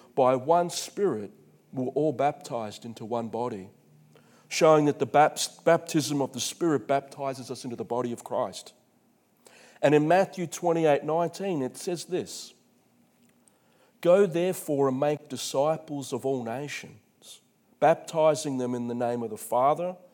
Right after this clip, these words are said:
and the Son and of the Holy Spirit," because we as Christians have a baptism of water and a baptism of the Holy Spirit.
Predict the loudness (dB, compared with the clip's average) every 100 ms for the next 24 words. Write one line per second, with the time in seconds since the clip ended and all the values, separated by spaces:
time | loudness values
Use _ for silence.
0 | _ -12 -8 -8 -6 -4 -2 -2 -4 -10
1 | _ _ _ _ -8 -6 -4 -6 -4 -4
2 | -4 -8 -12 -12 -10 -10 -10 -10 -8 -10
3 | -12 -20 -20 _ 4 4 2 -4 -6 -8
4 | -8 -6 -8 -6 -4 -4 2 4 2 -2
5 | -8 -6 -6 -8 -8 -6 -6 -8 -12 _
6 | _ _ -6 -4 4 4 4 -2 -4 -4
7 | -4 -2 -2 0 -2 -4 -8 -8 -8 -10